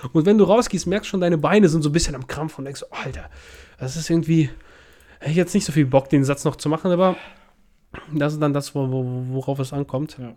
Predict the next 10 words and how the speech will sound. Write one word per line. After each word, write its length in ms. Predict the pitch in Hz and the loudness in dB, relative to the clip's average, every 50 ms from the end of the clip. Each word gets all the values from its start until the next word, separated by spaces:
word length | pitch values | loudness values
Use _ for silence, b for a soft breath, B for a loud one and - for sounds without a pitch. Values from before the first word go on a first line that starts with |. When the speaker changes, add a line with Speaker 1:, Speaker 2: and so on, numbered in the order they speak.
| - - - 220 143 | -20 -20 -16 -12 -10
Speaker 1:
Und 160 | 123 123 - | -10 -8 -8
da 60 | 131 | -8
muss 180 | 127 131 - - | -8 -8 -8 -10
man 120 | 131 120 | -8 -8
halt 160 | 117 120 - | -8 -8 -6
durch. 180 | 131 123 127 - - _ _ B B B B B B B B B B B B | -8 -8 -8 -8 -14 _ _ B B B B B B B B B B B B
Speaker 2:
Gut. 380 | - 180 214 233 233 - 175 - - | -4 -2 -2 -2 -2 -4 -8 -10 -2
Speaker 1:
So, 240 | - 190 185 135 B B B B B B B B B | 0 2 2 2 B B B B B B B B B
gutes 240 | - 226 214 196 214 | -2 -2 0 0 0
Update. 420 | 208 202 - 233 226 233 226 B | -2 0 2 0 0 0 -2 B